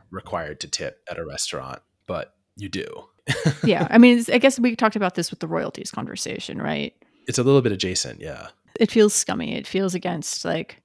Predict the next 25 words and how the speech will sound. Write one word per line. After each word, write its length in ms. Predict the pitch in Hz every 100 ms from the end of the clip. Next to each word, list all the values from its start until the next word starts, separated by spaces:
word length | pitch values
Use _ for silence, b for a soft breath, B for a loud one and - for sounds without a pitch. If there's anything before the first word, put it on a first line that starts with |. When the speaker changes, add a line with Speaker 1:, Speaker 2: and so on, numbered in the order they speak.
| _
Speaker 2:
the 360 | 214 190 180 -
ethos. 680 | 233 190 - 170 160 170 -
I 40 | 247
mean, 100 | 254 226
maybe 160 | 262
it 60 | 208
is 140 | 202 190
within 200 | 175 170
the 100 | 165
Web 200 | 160 -
three 160 | -
ethos, 420 | - - 185 175 -
but 140 | 190
it's, 280 | 185 - -
like, 180 | 202 -
kind 160 | - 190
of 60 |
against 280 | 185 175 -
what 60 | 180
we're 60 |
trying 160 | - 170
to 80 | 165
do 260 | - - - _
as, 160 | 185 185
like, 220 | 196